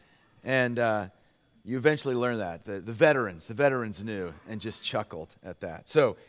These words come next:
Hebrews, hopefully I gave you enough time to find Hebrews chapter six. Hebrews chapter six, here, the writer of Hebrews in chap-, in verse thirteen is talking about the certainty of God's promise. And he's speaking about that moment in Genesis twenty-two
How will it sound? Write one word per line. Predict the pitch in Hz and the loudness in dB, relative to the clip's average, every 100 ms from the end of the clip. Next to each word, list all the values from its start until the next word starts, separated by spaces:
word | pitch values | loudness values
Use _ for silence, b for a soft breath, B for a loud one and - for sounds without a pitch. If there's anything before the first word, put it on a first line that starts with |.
| b | b
Hebrews, | - 175 135 113 | -2 0 0 0
hopefully | 180 190 160 | 2 2 0
I | |
gave | 127 139 | 0 0
you | 127 | -2
enough | 120 | -8
time | - 117 | -6 -6
to | 107 | -6
find | 120 107 | -8 -8
Hebrews | 107 95 95 | -8 -10 -8
chapter | 113 95 92 | -6 -8 -10
six. | - 101 - - B B - | -8 -8 -10 -18 B B -2
Hebrews | 185 190 175 | 2 2 2
chapter | - 180 160 | 4 2 2
six, | 143 - 156 117 - b b | -6 2 2 2 -10 b b
here, | - 185 156 110 b b | -2 2 4 2 b b
the | - | -2
writer | 139 175 175 | 6 6 6
of | 156 | 0
Hebrews | 196 190 139 120 | -2 -4 -2 -4
in | 120 | -6
chap-, | 110 147 143 | 0 0 0
in | 135 | -6
verse | 127 160 - | -4 -4 -2
thirteen | 165 - 185 156 104 b b | -6 -4 -6 -6 -10 b b
is | 123 | -4
talking | 175 175 151 | 2 2 2
about | 147 135 | -2 -2
the | |
certainty | - - 233 202 156 170 | -4 4 4 4 -2 -2
of | 139 | 6
God's | 175 170 - | 8 8 4
promise. | 180 180 147 123 - - b b b b b | 0 0 0 -6 -10 -14 b b b b b
And | 147 | -2
he's | 147 123 | -2 -4
speaking | - - 254 233 214 | -8 -2 -2 0 -2
about | 160 139 135 | 2 4 4
that | 143 127 | 2 0
moment | 135 170 240 202 123 113 - | 0 6 6 6 -2 -8 -16
in | 135 127 | -12 -2
Genesis | 185 214 - 165 | 0 0 -4 -8
twenty-two | - 185 170 143 180 160 117 | -8 -4 -4 -4 0 0 0